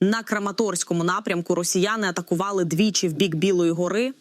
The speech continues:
На Торецькому напрямку ворог здійснив вісім атак у районах Дружби та Торецька.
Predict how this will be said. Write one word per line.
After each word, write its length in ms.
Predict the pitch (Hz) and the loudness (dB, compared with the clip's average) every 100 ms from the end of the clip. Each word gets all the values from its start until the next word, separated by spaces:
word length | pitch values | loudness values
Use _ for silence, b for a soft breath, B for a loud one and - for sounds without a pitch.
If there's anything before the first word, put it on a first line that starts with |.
| _ _ _ _ - | _ _ _ _ -2
На 140 | 190 | -2
Торецькому 600 | 185 185 214 269 - 240 | 0 -2 -2 -2 0 2
напрямку 560 | 220 208 196 180 170 180 | 2 0 -2 -4 -2 -2
ворог 360 | 170 247 240 180 | 0 0 -2 -2
здійснив 580 | 170 175 208 220 185 | 0 2 2 0 0
вісім 380 | 165 208 - 180 | 0 2 2 0
атак 600 | 165 196 240 - 226 202 | 0 -2 -4 -2 -2 0
у 100 | 180 | -2
районах 460 | 185 175 202 226 190 | 0 0 0 0 0
Дружби 340 | 180 196 165 | 2 2 0
та 140 | 170 170 | -2 -2
Торецька. 640 | 175 160 165 - - 156 | -2 -2 -4 -4 -4 -6